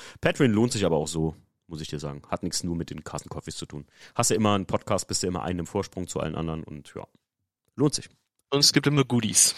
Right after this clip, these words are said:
Speaker 1: Und es gibt immer Goodies, die feinsten. Vor-, jetzt demnächst wieder welche unterwegs. Melden Sie sich schnell an. <laughs>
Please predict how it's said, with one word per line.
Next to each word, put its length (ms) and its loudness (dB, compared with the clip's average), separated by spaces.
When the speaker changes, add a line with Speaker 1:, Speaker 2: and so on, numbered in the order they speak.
Speaker 1:
Und 100 0
es 100 2
gibt 140 0
immer 160 4
Goodies, 220 0
die 120 -6
feinsten. 400 -2
Vor-, 220 -8
jetzt 300 -6
demnächst 320 2
wieder 140 2
welche 180 0
unterwegs. 420 -4
Melden 280 0
Sie 60 0
sich 260 -4
schnell 260 -2
an. 180 -14
<laughs> 240 -4